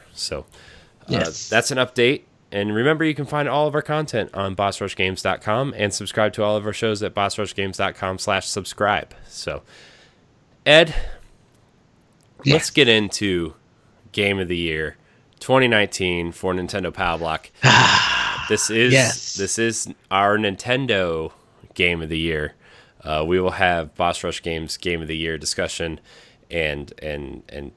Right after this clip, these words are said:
Speaker 1: let everybody know what the Game of the Year is on the next episode. But this here, Nintendo Power Block Game of the Year twenty nineteen. We're gonna start with some honorable mentions. Ed, I have,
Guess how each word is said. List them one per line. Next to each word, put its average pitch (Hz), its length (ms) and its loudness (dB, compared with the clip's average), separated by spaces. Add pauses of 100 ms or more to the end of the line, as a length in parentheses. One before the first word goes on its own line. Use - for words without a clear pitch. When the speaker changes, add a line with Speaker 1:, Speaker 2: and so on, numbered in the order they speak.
(120)
Speaker 1:
let 104 280 0
everybody 120 420 4
know 143 260 0
what 139 260 -2
the 139 60 -6
Game 135 260 0
of 131 60 -4
the 127 80 0
Year 131 260 2
is 131 640 0 (600)
on 101 80 -8
the 104 80 -2
next 101 240 -4
episode. 85 500 -6
But - 180 -10
this - 300 -2 (1080)
here, 78 460 -6 (360)
Nintendo 90 380 -4
Power 87 240 0
Block 71 280 -8
Game 95 200 0
of 101 60 -2
the 98 100 0
Year 85 220 -2
twenty 101 320 -2
nineteen. 92 560 -2 (1200)
We're 117 100 4
gonna 104 100 6
start 95 220 0
with - 80 -8
some 87 120 -8
honorable 73 360 -6
mentions. - 480 -14 (800)
Ed, 104 240 2
I 110 140 4
have, 143 200 4